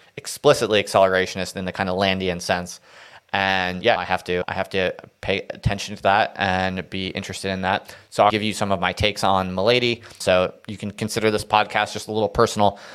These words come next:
update with a lot of different takes and, and some stuff from my writing. Uh, so I wanna start with,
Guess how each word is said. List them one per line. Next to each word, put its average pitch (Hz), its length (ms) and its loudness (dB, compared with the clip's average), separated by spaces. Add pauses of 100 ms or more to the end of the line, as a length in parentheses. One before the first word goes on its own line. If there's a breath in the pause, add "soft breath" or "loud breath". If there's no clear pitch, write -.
(400 loud breath)
update 135 560 2
with 110 160 -6
a 110 80 8
lot 104 200 6
of 104 80 2
different 104 240 0
takes 104 440 0
and, 95 240 -10
and 95 100 -8
some 95 140 -14
stuff 98 280 0
from 98 120 -8
my 92 120 -2
writing. 90 540 -2
Uh, 87 80 -4
so 104 220 2
I 107 100 6
wanna 135 160 2
start 113 400 2
with, 110 320 2